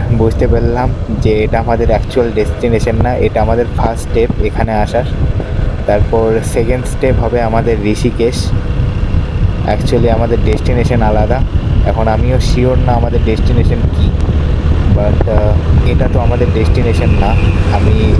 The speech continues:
রাতের বেলা এসে পৌঁছালাম হরিদ্বারে, আর রাতের বেলা হরিদ্বারে দেখার মতো বড় বড় বিল্ডিং আর জাঁকজমক শহর ছাড়া আর কিছুই নেই। তো সকাল হলে হয়তো ঘাটের পাড়ে নানান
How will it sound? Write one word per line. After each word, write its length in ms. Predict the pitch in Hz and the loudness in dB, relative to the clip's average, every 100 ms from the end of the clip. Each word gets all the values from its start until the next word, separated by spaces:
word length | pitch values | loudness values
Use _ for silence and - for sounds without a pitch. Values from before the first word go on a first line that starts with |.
| - | 2
রাতের 320 | 110 - 113 | 2 0 0
বেলা 200 | 110 113 | 0 0
এসে 280 | 110 104 - - | 2 2 2 2
পৌঁছালাম 480 | 110 - 113 110 107 - - - - - - - - | 0 0 0 0 0 0 0 0 2 2 2 0 0
হরিদ্বারে, 560 | 175 - - - - - - - | 2 2 2 2 2 2 0 0
আর 180 | 104 104 | 0 0
রাতের 340 | 101 104 - 120 | 2 2 2 2
বেলা 200 | 123 - | 0 0
হরিদ্বারে 580 | 110 110 - 117 - - - | 2 0 0 0 0 0 0
দেখার 280 | 101 - - | 0 2 2
মতো 320 | - - 113 - - - - - - | 2 2 2 2 2 2 0 0 -2
বড় 120 | 110 | 0
বড় 260 | 110 - - - | 2 2 2 0
বিল্ডিং 520 | 117 117 113 120 113 - | 0 0 2 2 2 2
আর 180 | 104 104 101 | 2 0 0
জাঁকজমক 540 | 107 104 - 110 110 | 2 2 2 2 2
শহর 300 | - - 110 | 2 0 -2
ছাড়া 280 | 113 117 110 | 0 2 2
আর 100 | 107 104 | 2 0
কিছুই 300 | - - 113 | 0 0 0
নেই। 180 | 107 107 110 - - - - - - - - - - - - - - - - - - - - - - - - - - - | 0 0 0 -2 -2 0 0 0 -2 -2 0 0 0 -2 0 0 0 0 2 0 2 2 2 2 2 0 0 0 2 2
তো 340 | 101 104 110 - - - - - | 2 0 0 0 -2 0 0 0
সকাল 380 | 123 113 127 | 0 0 2
হলে 200 | 127 123 | 2 2
হয়তো 360 | 123 117 - 117 - | 2 0 0 0 0
ঘাটের 320 | - 113 - - - | 0 2 2 2 0
পাড়ে 260 | - - - - - - - - | 0 2 2 0 -2 -2 0 0
নানান 300 | 110 113 | 0 2